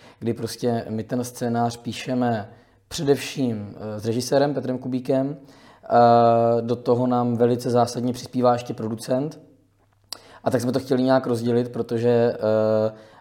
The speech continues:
vlastně i na place potom dochází k tomu, že já třeba pomáhám s režií, eh, některé věci konkrétně jako třeba kouzla a lorové věci,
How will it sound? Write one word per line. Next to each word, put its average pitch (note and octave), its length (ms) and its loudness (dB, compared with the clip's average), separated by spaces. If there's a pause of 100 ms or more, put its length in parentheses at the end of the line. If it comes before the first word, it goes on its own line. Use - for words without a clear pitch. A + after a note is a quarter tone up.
vlastně A#2 360 -4
i A#2 80 0
na A#2 80 4
place A#2 300 -2
potom A#2+ 600 -2
dochází A#2+ 360 0
k A#2+ 40 -10
tomu, A#2+ 240 -2
že A#2+ 140 0
já A#2 220 4
třeba A2+ 380 -2
pomáhám A#2+ 380 -2
s G#2+ 40 -4
režií, A#2+ 500 -4 (400)
eh, - 40 -8 (580)
některé A#2+ 400 -2
věci A#2+ 320 -2
konkrétně A#2 540 -4
jako A#2 120 -8
třeba - 200 -6
kouzla A2+ 640 -4
a - 20 -2
lorové A#2 360 2
věci, A2+ 380 -4